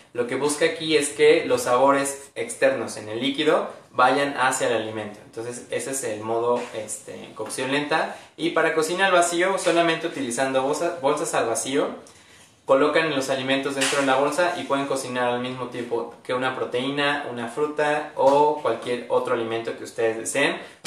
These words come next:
con una ma-, con una exactitud todavía más, este, precisa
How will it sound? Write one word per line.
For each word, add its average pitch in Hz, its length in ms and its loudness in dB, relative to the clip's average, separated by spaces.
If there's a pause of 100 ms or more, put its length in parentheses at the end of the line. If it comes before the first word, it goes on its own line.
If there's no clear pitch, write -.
con 127 140 -2
una 135 160 2
ma-, 135 360 0
con 127 140 -6
una 139 120 -2
exactitud 123 720 -6
todavía 120 460 0
más, 117 420 -2
este, 107 420 -12
precisa 170 800 -4